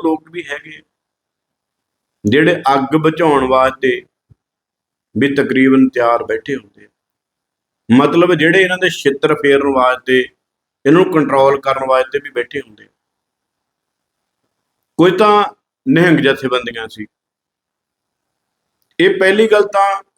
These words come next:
ਗ੍ਰਸਤੋਂ ਭਗੌੜੇ, ਇਹਨਾਂ ਦਾ ਕਾਰੋਬਾਰ ਕੋਈ ਨਹੀਂ, ਕਿਰਤ ਕੋਈ ਨਹੀਂ,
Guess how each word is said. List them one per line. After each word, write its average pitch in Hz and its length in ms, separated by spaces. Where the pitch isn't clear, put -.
ਗ੍ਰਸਤੋਂ 151 440
ਭਗੌੜੇ, 156 500
ਇਹਨਾਂ 160 160
ਦਾ 175 180
ਕਾਰੋਬਾਰ 127 480
ਕੋਈ 110 220
ਨਹੀਂ, 113 200
ਕਿਰਤ 165 260
ਕੋਈ 101 300
ਨਹੀਂ, - 100